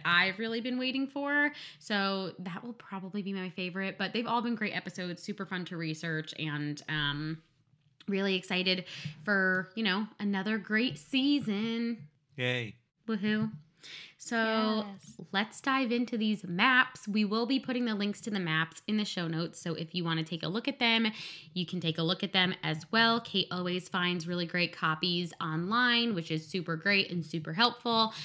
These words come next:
Speaker 1: Um, and Kate, do you wanna share what we learned right before we got onto the show about the maps?
Speaker 3: Yes.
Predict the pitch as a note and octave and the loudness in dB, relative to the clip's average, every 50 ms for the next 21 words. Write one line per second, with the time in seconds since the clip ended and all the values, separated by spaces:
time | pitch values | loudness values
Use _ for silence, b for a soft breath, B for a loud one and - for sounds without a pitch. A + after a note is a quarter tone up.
0 | B B B B B F#3+ G3 F#3+ F#3+ F#3+ F#3 F#3 F#3 F#3+ - - G#3+ G#3 - - | B B B B B 0 0 0 0 0 0 0 -2 -2 -4 -4 -4 -4 -4 -6
1 | - C#4+ D#4 D4+ A3 G3 G3+ G3+ G#3+ A#3+ A#3+ - D4+ D4+ D#4 D4 - A#3+ G#3 F#3 | -4 -2 -2 -2 -2 -4 -4 -2 -2 -2 -2 -2 -2 0 -2 -2 -2 -4 -4 -2
2 | F#3 F#3 G#3 A#3+ B3 - G3 F#3+ F#3 - G3+ - - F#3 F#3 F3+ F3+ F3+ F#3 F3+ | -2 -2 -2 -2 -4 -4 -6 -8 -6 -8 -8 -6 -6 -4 -4 -4 -2 -2 0 0
3 | E3+ - - - F#3 D#3 E3 D3 D#3 - - F3+ F#3 F#3 E3 G3 F#3 F3+ - - | 0 0 -2 -6 -6 -4 -2 -2 -2 -2 -2 -2 -4 -4 -4 -4 -4 -6 -6 -4
4 | D#3+ D#3 D#3 F3 A3 - - F3+ F#3 F3 D#3+ - F3 E3+ E3+ D#3+ E3 G3+ - - | -2 -2 0 0 -2 -2 -4 -6 -6 -6 -6 -6 -6 -4 -2 -2 -2 -4 -4 -8
5 | - - - - - b b b b b b - B3+ A#3 B3 B3 A#3 G3 - - | -10 -16 -18 -18 -20 b b b b b b -14 -10 -8 -6 -6 -6 -6 -8 -12
6 | - - - - - | -20 -20 -18 -16 -16